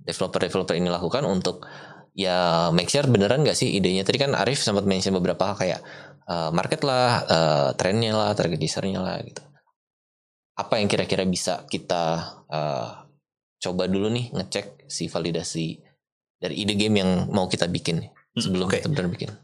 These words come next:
Speaker 2: Mungkin gini, em, saya coba, eh, di strukturkannya seperti ini. Jadi misalnya kalau saya adalah seseorang yang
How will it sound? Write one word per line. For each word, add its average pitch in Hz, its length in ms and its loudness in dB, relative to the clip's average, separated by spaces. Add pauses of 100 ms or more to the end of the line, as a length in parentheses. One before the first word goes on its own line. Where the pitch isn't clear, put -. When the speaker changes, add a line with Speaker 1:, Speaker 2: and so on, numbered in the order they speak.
Speaker 2:
Mungkin 117 320 0
gini, 98 240 2 (240)
em, 101 560 4 (1300)
saya 107 240 0
coba, 95 400 2 (760)
eh, 92 680 0 (500)
di 101 480 -2 (1040)
strukturkannya 110 480 -2
seperti 95 240 0
ini. - 80 2
Jadi 123 80 2
misalnya 123 320 0
kalau 95 240 2
saya 110 320 2
adalah 98 160 6
seseorang 101 480 4
yang 95 180 4